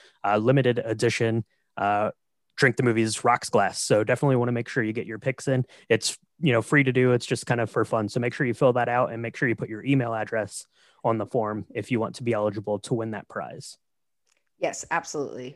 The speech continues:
Speaker 2: I'm super excited about that. It's really, uh, a way to share our love of the Oscars with everybody, Brian. I'm so happy.
Speaker 1: Yeah, exactly. So,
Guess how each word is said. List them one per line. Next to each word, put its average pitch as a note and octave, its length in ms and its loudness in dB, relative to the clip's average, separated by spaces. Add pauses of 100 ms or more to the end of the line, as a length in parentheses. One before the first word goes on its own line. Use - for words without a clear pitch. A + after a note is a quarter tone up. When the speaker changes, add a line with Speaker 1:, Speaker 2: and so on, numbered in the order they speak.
Speaker 2:
I'm - 60 -20
super A#3 320 0
excited E3+ 400 2
about D3 280 -4
that. D3 340 -2
It's - 340 -8 (300)
really, G#3 480 10
uh, F#3 340 4
a F#3+ 80 2
way F#3+ 300 2
to G3+ 120 -4
share A#3 300 0
our C4 140 4
love B3 180 0
of B3+ 100 -6
the B3 160 -6
Oscars A#3+ 480 -8
with C4+ 140 -6
everybody, C#4 540 -6
Brian. A2 420 -14
I'm D3+ 140 -16
so A#3+ 260 -8
happy. - 340 -20 (520)
Speaker 1:
Yeah, A#2 200 0 (120)
exactly. G#2 580 -6
So, - 260 -4